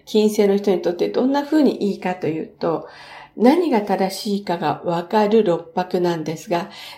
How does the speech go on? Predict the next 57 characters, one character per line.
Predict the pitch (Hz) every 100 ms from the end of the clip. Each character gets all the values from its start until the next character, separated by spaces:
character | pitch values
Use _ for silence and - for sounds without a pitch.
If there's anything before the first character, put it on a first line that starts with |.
| -
自 | 226 254
分 | 339 330
自 | 349
身 | 349 302 285 262
が | 277 302 -
一 | - 247 -
体 | _ 330 320 - -
ど | 185 214 320 440
う | 349
い |
う |
風 | - 233
に | 214
す | 165
れ | 170
ば | 175 185 - -
ワ | - 208
ン | 247
ス | 240
テ | 294
ッ |
プ | 285 - 208 - -
上 | 190
が | 190 233
る | 277
か | - 277
と | 277
い | 185
う |
こ | 175 175
と | 170
に | 156
関 | 151 165 170
し |
て | -
は、 | 135 156 - - -
六 | - 214 208
白 | 262 262
の | 254
方 | 247 240 220 -
意 | 233
外 | 285 302 294
と | 269
ご | 247 208
存 | 240 254
じ | 196
な | 156 185
い | 147
ん |
で | -
す | 160 160
ね。 | 196 247 - - - -
そ | - 277
れ | 302
が | 311
今 | 302
日、 | - 294 208 214 165 -